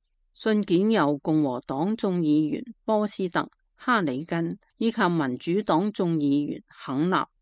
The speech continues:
同卡普圖爾共同簽署。呢封信件直指部分業者將中國生產嘅太陽能電池半成品出口到其他國家進行初步加工後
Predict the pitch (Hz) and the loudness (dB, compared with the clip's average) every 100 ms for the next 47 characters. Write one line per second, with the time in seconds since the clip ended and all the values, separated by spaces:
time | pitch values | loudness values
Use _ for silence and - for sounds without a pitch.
0 | _ - 175 165 175 269 277 247 - 190 | _ -4 0 0 -2 0 0 2 -2 -2
1 | - 143 143 143 170 170 151 143 - 131 | -4 -4 -2 0 0 0 -2 -2 -4 -6
2 | - 208 202 - 131 170 - _ - 226 | -4 -4 -4 -4 -4 -4 -8 _ -6 -2
3 | 220 220 202 - 190 175 170 151 170 196 | 0 2 0 0 -2 -2 0 0 0 -2
4 | _ - 170 - 180 220 226 165 156 151 | _ -6 -4 -4 -2 0 2 0 2 0
5 | 151 139 - 143 135 160 175 - 220 214 | 2 0 -4 -6 -2 -4 -4 -2 -2 -2
6 | 208 240 226 175 - 226 220 - 135 151 | -2 -2 0 -2 -2 -4 -4 -6 -2 -2
7 | 180 170 156 180 170 160 127 135 135 135 | 0 -2 -2 -6 -4 -2 -2 -4 -4 -4
8 | 151 143 139 147 - - 202 196 - 127 | -2 -2 -2 -8 -10 -6 -2 -2 -4 -6
9 | 123 120 139 185 - _ _ - 196 180 | -6 -4 -2 -4 -6 _ _ -4 0 2
10 | 180 175 170 151 - - - 185 196 170 | 2 2 0 0 -4 -8 -4 -4 -2 -6
11 | 156 185 175 175 _ - 220 214 202 131 | -4 -4 -4 -8 _ -6 -2 -2 0 -2
12 | 147 - 233 233 151 135 - 185 175 175 | -2 -2 -2 0 -2 -2 -4 -4 -2 -2
13 | 175 165 147 | -2 -2 -4